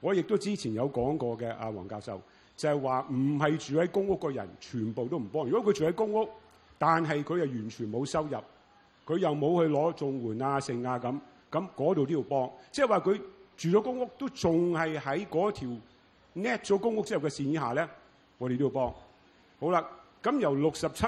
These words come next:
萬人去到四十七萬嗰二十萬點嚟嘅呢？我，因為阿局長話佢唔知有幾多人有資產，又唔知有幾多資產，所以呢個數永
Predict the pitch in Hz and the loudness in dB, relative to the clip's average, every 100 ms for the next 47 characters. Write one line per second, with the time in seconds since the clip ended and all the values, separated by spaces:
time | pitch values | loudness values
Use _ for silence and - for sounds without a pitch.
0 | 175 147 135 123 113 156 165 180 143 127 | 0 0 0 -2 -4 -2 -2 -2 -4 -2
1 | 196 151 123 123 151 123 127 143 120 117 | -2 -2 -2 -2 -4 -6 -6 -6 -6 -8
2 | 113 113 143 143 95 113 143 143 - - | -8 -8 -6 -4 -4 -2 -2 -4 -12 -20
3 | - _ _ _ _ _ - 123 139 190 | -20 _ _ _ _ _ -14 -6 2 2
4 | 208 254 196 143 151 156 151 - 143 170 | 2 0 2 0 -2 0 0 0 0 0
5 | 147 120 147 113 107 151 127 147 113 95 | 0 -2 -4 -6 -2 -2 0 -2 -2 -4
6 | 110 139 131 117 113 127 101 160 127 131 | -4 -4 -4 -4 -6 -6 -6 -6 -6 -4
7 | 131 127 120 104 110 214 254 180 160 143 | -4 -4 -6 -6 -4 -2 -2 -2 -2 0